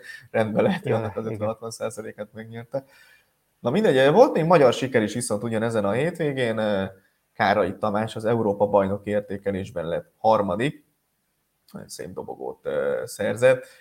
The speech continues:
Speaker 1: Koncsek Zoltánt a nyolcadik helyen értékelték, és hát ugye a Benyó Máté járt pórul, akit az elődöntőben kilöktek, ö, addig nagyon jól szerepelt ő is, és harcban lehetett volna egy igazán jó eredményért, de ott kirögték, úgyhogy nem jutott döntőbe, végül tizenegyedik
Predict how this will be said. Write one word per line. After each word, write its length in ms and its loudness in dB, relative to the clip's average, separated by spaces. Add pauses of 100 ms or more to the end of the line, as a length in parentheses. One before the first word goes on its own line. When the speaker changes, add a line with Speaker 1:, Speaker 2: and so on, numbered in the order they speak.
(220)
Speaker 1:
Koncsek 380 -2
Zoltánt 440 0
a 40 -8
nyolcadik 500 -2
helyen 320 0
értékelték, 1000 -2 (340)
és 140 -12
hát 100 -6
ugye 100 2
a 40 4
Benyó 280 6
Máté 300 2
járt 240 4
pórul, 220 0
akit 160 -6
az 100 -8
elődöntőben 560 -2
kilöktek, 600 -4 (160)
ö, 360 -4 (360)
addig 300 -4
nagyon 200 -6
jól 200 0
szerepelt 520 -2
ő 140 -4
is, 300 -6 (640)
és 260 -8
harcban 320 -4
lehetett 260 -4
volna 200 0
egy 100 -2
igazán 300 0
jó 160 4
eredményért, 560 4
de 100 4
ott 140 4
kirögték, 540 2
úgyhogy 400 -2
nem 180 -6
jutott 400 -2
döntőbe, 580 -2
végül 260 -8
tizenegyedik 680 -12